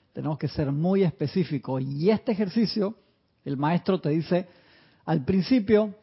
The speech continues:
hazlo con un solo cuerpo. Tienes un sentimiento que te molesta, que te duele, en la inhalación, primero invocas a tu llama triple,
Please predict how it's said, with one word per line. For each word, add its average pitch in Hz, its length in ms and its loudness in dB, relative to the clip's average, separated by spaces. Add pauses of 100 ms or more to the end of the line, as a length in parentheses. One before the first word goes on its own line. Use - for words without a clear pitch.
(1080)
hazlo 180 340 4
con 151 220 -2
un 180 160 2
solo 175 400 0
cuerpo. 151 480 -2 (580)
Tienes 185 580 2
un 185 160 0
sentimiento 175 800 0
que 135 100 -4
te 143 140 -4
molesta, 151 500 2
que 131 100 -4
te 139 180 -4
duele, 160 540 4 (200)
en 160 200 2
la 156 140 2
inhalación, 151 680 2
primero 175 420 0
invocas 165 420 0
a - 60 -10
tu 139 160 -2
llama 143 340 -2
triple, 190 460 0